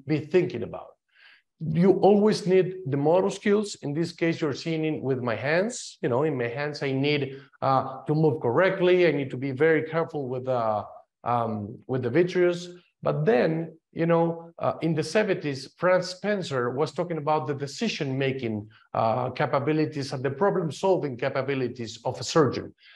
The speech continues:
And we call this the cognitive skills. And we are always trying to push our students in how to make the best decisions and in algorithms and how to do them.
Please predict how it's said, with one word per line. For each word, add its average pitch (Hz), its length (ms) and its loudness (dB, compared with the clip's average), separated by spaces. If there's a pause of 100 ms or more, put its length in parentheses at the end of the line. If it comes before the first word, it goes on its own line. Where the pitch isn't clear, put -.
(300)
And 175 120 6
we 208 120 6
call 220 260 4
this 196 240 2
the 175 140 2
cognitive 151 560 2
skills. - 460 -12 (320)
And 175 160 4
we 180 120 6
are 185 240 6
always 196 480 6
trying 170 300 2
to - 80 -8
push 165 380 -2
our 143 120 -2
students 135 600 -2 (220)
in 147 120 0
how 170 340 2
to 175 100 2
make 165 340 4
the 139 80 0
best 151 300 0
decisions 135 680 -6 (220)
and 160 100 2
in 160 120 4
algorithms 175 880 2
and 113 140 -6
how 123 180 -2 (100)
to 117 80 -4
do 107 180 -4
them. 98 220 -8